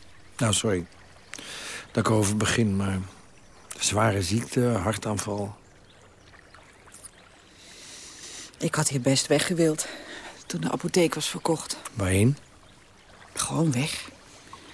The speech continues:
Speaker 2: Niets van de wereld zien.
Speaker 1: Berend wou niet.
Speaker 2: Als je die man iets voorstelt, zegt hij altijd nee.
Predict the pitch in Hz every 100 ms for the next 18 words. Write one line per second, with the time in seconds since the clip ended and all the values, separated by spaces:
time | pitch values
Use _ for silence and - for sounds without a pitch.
0 | - - - - - - 156 131 185 185
1 | - - 165 156 - - - 127 147 143
2 | 139 131 131 123 110 - - - - -
3 | - - - - - - - - - 135
4 | 131 151 139 131 - 151 170 - 175 -
5 | 127 135 131 - 160 151 123 127